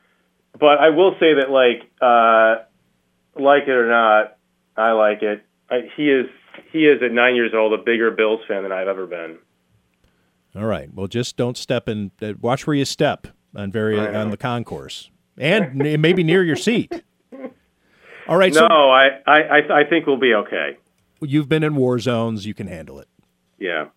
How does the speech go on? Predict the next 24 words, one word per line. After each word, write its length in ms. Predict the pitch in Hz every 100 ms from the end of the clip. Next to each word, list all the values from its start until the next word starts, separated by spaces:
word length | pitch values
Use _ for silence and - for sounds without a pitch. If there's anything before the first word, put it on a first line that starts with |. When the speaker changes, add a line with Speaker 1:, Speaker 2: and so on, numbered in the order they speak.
| 185
Speaker 2:
What? 460 | 143 147 180 196
Uh, 140 | 214 190
so 140 | -
what 160 | 180 214
are 20 |
your 120 | 220
expectations 800 | 196 - 180 - 160 160 151 113
for 140 | - 123
your 140 | 113
Buffalo 360 | 113 104 113 95
Bills 280 | 101 92
this 200 | 95 92
year? 200 | 107 85 - _ _ _ _ _ _ - _ _ _ _ _
Speaker 1:
Um, 680 | 165 156 147 147 147 147 156 _ _ _ _ _ - _ _ _ 359 - - -
nine 320 | 131 127 143
and 120 | 139 143
seven, 320 | 135 147 147
ten 180 | 139 135
and 140 | 131
six. 260 | 143 147 - _ _ _ _ _ _ _ _ _ _ _ _ -
Speaker 2:
All 120 | 143
right. 360 | 233 196 220 -
That's 240 | - 175 -
not 300 | 262 277